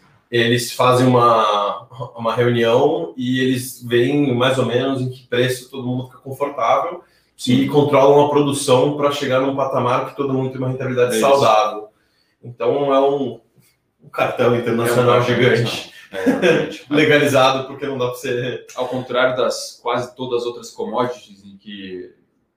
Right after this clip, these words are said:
Speaker 2: as forças de demanda e oferta atuam quase que livremente, o petróleo tem essa complexidade, né?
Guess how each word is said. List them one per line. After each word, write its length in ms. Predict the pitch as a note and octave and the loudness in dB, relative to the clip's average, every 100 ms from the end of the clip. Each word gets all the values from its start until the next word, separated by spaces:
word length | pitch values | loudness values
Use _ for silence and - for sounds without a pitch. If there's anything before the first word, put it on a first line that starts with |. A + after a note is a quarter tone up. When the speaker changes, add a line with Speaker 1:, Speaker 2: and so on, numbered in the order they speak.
| _ _ - | _ _ -14
Speaker 2:
as 160 | F#2 | -14
forças 360 | - C3 C3 A#2+ | -4 -4 -2 -4
de 140 | G#2+ G#2 | -4 -2
demanda 340 | G#2 G#2 A2 G#2+ | 0 2 2 2
e 60 | |
oferta 640 | G#2 - G#2 G#2 G2 F#2+ | 2 2 2 2 2 2
atuam 580 | F#2 - A2 G#2+ G2 G2 | 0 0 2 2 -2 -8
quase 300 | - A2 A2 | -2 0 0
que 60 | A2+ | 0
livremente, 720 | A2 A#2 G#2+ B2 - - - _ _ _ - | 0 2 2 2 -2 -8 -14 _ _ _ -6
o 60 | |
petróleo 420 | B2 A#2 A#2 A2+ | -2 0 4 4
tem 100 | A2+ | 4
essa 240 | A2+ A2+ A#2+ | 0 0 0
complexidade, 880 | A#2+ A#2+ A#2 A#2 - G#2+ G2 G2 F#2+ | 0 2 0 -2 -6 -2 0 0 0
né? 300 | G#2 C3 | -2 -2